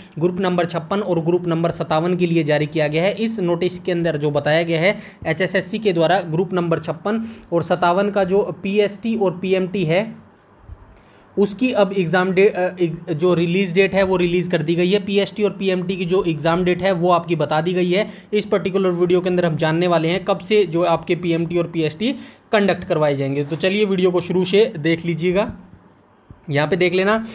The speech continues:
अ, पीएमटी पीएसटी नोटिस यहाँ पे बताया गया है, "Notice to the candidate for physical measurement test P M T and physical screening test P S T for group number छप्पन सत्तावन।" तो ग्रुप नंबर छप्पन सत्तावन का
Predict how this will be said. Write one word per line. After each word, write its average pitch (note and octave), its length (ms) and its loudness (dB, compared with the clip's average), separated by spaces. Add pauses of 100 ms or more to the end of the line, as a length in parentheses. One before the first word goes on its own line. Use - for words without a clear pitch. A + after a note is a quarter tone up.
(340)
अ, D#3+ 180 4
पीएमटी G#3+ 540 0
पीएसटी G#3 420 0
नोटिस F#3 380 0
यहाँ E3+ 120 2
पे F3 80 0
बताया E3 360 2
गया G3 160 2
है, G3+ 100 2
"Notice F3+ 400 0
to G#3+ 120 -10
the F#3 240 0
candidate F3+ 540 0 (180)
for F3+ 180 4
physical F#3 680 -2 (120)
measurement F3 540 0 (140)
test F3 180 0 (160)
P E3+ 180 2
M F#3+ 100 -2
T A3+ 180 0 (480)
and G3+ 260 4
physical G3 560 -2
screening G3+ 600 0
test F#3+ 220 0 (100)
P G3 180 2
S F#3 140 -8
T A3 160 -4
for F3 160 0
group F#3 220 0
number F3+ 320 0
छप्पन F3 300 -2
सत्तावन।" C#3 380 -2
तो D3+ 120 -2
ग्रुप G3 240 2
नंबर G3 220 2
छप्पन G3 320 -4
सत्तावन F3+ 380 0
का G#3+ 220 0